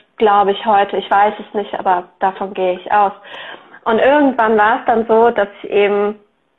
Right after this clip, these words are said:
ich glaube, zwölf oder dreizehn Kilo abgenommen hab und hab mich im Spiegel angesehen und hab immer noch nicht gesehen, dass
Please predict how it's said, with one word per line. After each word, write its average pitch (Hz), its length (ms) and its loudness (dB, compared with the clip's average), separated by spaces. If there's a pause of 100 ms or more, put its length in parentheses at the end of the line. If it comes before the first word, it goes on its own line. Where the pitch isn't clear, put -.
(420)
ich - 180 -20
glaube, 220 580 2 (120)
zwölf 214 280 0
oder 196 180 -2
dreizehn - 480 -6
Kilo - 260 -6
abgenommen 175 760 -4
hab - 300 -6
und 226 180 -8
hab - 160 -4
mich 214 140 -4
im 220 100 -6
Spiegel 254 360 0
angesehen 214 600 2
und 202 160 -2
hab 190 360 -4
immer 226 260 0
noch 208 180 -2
nicht 202 240 -6
gesehen, 196 380 0
dass 196 120 -4